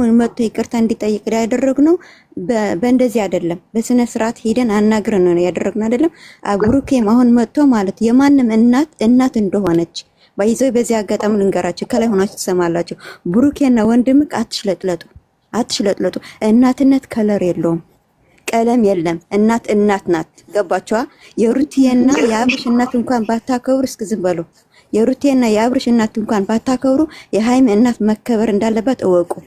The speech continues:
ገባችሁ? ያ አንተና ወንድምክ ከደጋፊ ጋር ትሳፈጡ እዚህ ጋር እኛ እናታችን፣ እናታችን ስለሆነች አይደለም ተሰቅለን አውርዱ የምንለው፣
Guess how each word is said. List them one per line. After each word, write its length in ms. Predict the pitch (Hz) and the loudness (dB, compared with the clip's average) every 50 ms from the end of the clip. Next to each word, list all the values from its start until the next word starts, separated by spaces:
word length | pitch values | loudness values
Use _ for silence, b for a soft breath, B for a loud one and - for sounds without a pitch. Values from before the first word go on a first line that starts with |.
| _ _ _ _ _ _ - | _ _ _ _ _ _ -8
ገባችሁ? 500 | - 208 226 208 175 220 220 - - - | -4 -2 -2 -2 -2 -4 -6 -4 -4 -2
ያ 80 | 226 240 285 - _ _ - | -2 -2 -2 -4 _ _ -6
አንተና 340 | - 208 240 - 247 220 214 202 | -2 -2 0 0 0 0 2 2
ወንድምክ 500 | 196 196 190 180 170 190 175 175 175 - - _ _ _ _ _ _ - - | 2 2 2 0 0 0 0 0 -2 -4 -8 _ _ _ _ _ _ -8 -6
ከደጋፊ 440 | 214 202 240 233 185 247 240 254 233 220 | -4 -2 -2 -2 -2 -2 -4 -2 -4 -4
ጋር 160 | - 214 214 | -4 -4 -6
ትሳፈጡ 500 | - - - - 185 185 - - 185 - - | -6 -6 -6 -6 -6 -6 -6 -6 -6 -6 -4
እዚህ 240 | 185 160 160 175 156 | -6 -4 -2 -4 -4
ጋር 160 | - - - _ _ _ _ _ _ _ _ _ _ - 170 - 175 - _ - _ - | -4 -8 -14 _ _ _ _ _ _ _ _ _ _ -20 -20 -20 -20 -20 _ -12 _ 0
እኛ 180 | 208 214 220 240 302 339 - - | 2 2 2 2 2 0 0 0
እናታችን፣ 580 | 415 214 247 262 262 - 277 269 262 - 247 | 0 2 2 2 0 -2 -4 -4 -4 -4 -2
እናታችን 440 | 220 226 226 254 - 262 262 269 262 | 0 0 0 0 0 -2 -2 -2 -2
ስለሆነች 400 | - - 220 247 233 220 214 - 220 | -2 -2 -2 0 0 -2 -2 -4 -4
አይደለም 360 | 202 202 190 175 175 190 190 - - - _ _ _ _ B B B B B B | -2 -2 -2 -2 -2 -4 -4 -6 -8 -12 _ _ _ _ B B B B B B
ተሰቅለን 440 | - 226 - 233 214 226 220 208 | -4 -4 -2 -2 -2 -2 0 0
አውርዱ 260 | 202 202 202 214 196 208 | 0 0 0 0 0 0
የምንለው፣ 440 | 202 190 185 180 180 180 175 170 | 0 0 2 2 2 0 0 -2